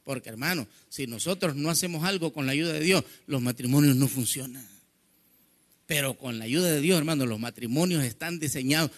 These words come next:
para ser fuertes, para ser de bendición, para ser el lugar donde los hijos salen adelante. No hay otra institución creada para sacar adelante a los hijos, que es el matrimonio.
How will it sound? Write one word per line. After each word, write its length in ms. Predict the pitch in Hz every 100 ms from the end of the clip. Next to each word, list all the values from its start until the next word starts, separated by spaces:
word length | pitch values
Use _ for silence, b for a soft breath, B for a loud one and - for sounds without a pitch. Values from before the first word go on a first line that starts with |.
| B
para 220 | 135 127
ser 220 | 113 123 120
fuertes, 1300 | - - 127 - - - - - - - - - - _ _ _
para 260 | - 117 104
ser 300 | 147 151 156
de 100 | 143
bendición, 800 | 127 113 113 117 175 185 196 120 B B
para 260 | - 135 120
ser 220 | - 170 185
el 220 | 165 147
lugar 440 | 135 147 180 185
donde 240 | 160 139 127
los 200 | 113 185
hijos 260 | 160 160
salen 200 | 160 151
adelante. 320 | 147 180 147 B B
No 160 | 143 196
hay 160 | 202
otra 240 | 220 214 202
institución 1120 | 147 - 160 - 151 - - 196 254 254 240
creada 500 | 196 202 214 143 - - b b
para 180 | 147 127
sacar 300 | 127 160 170
adelante 340 | 156 175 180
a 40 | 151
los 180 | 139
hijos, 240 | 208 131 107
que 120 | 131
es 60 | 123
el 80 |
matrimonio. 560 | 107 110 98 107 -